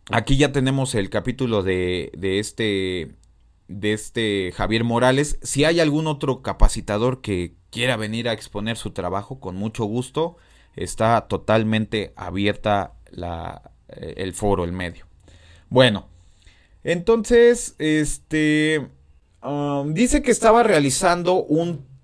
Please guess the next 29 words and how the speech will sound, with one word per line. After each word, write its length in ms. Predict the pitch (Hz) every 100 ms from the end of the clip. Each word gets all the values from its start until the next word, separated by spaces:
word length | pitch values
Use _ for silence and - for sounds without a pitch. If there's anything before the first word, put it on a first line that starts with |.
| -
servicio 600 | - 127 135 139 160 156
contra 480 | 120 107 - 104 -
chinches 540 | - 135 135 147 113
de 160 | 92 -
cama 420 | 98 80 - - - _ _ _ _ -
y 100 | 147
que 120 | -
estaba 260 | - 180 165
aplicando 500 | 151 123 123 127 131
cipermetrina. 1120 | - 98 107 92 98 - - 147 131 104 135 - _ - - - - - _ _ -
Señores, 800 | - 135 147 165 165 156 - - _ _ _ _ _ _ -
en 220 | 78 117
buena 220 | 135 175
onda, 220 | 147 143 160
y 80 |
ahorita 320 | 135 135 156 170
que 80 |
tengo 180 | 123 151
algunos 320 | 151 151 156
colegas 420 | - 117 123 131 107
aquí 260 | - 120
co-, 180 | - -
aquí 240 | 98 98 120
conectados, 720 | 151 113 - 104 104 139 - _ _ _ _ _
me 180 | 127 147
gustaría 480 | 156 175 208 214 262
saber 460 | - 233 180 180
cuál 320 | 175 185 185 180
es 320 | 180 175